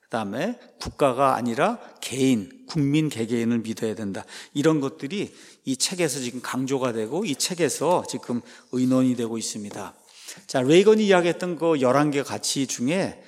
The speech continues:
아, 한 네 가지 정도만 여러분에게 잠깐 설명하도록 하겠습니다. 첫 번째는 자유, 리버티, 리버티. 자, 로널드 레이건 대통령은 항상 끊임없이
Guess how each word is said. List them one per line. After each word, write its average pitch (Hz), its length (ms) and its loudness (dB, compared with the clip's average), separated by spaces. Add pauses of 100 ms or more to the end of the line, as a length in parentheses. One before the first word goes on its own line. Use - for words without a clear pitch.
(420)
아, 107 420 -2
한 - 220 -10 (100)
네 160 280 8
가지 190 260 2
정도만 120 580 -2 (360)
여러분에게 120 400 -4
잠깐 107 320 -6
설명하도록 123 680 -4
하겠습니다. 123 420 -10
첫 - 180 -10
번째는 143 400 -4 (440)
자유, 113 520 -4 (120)
리버티, 123 680 -2 (200)
리버티. 113 800 -8 (580)
자, 113 260 0
로널드 180 420 2
레이건 160 680 4
대통령은 131 680 0
항상 196 520 2
끊임없이 185 580 2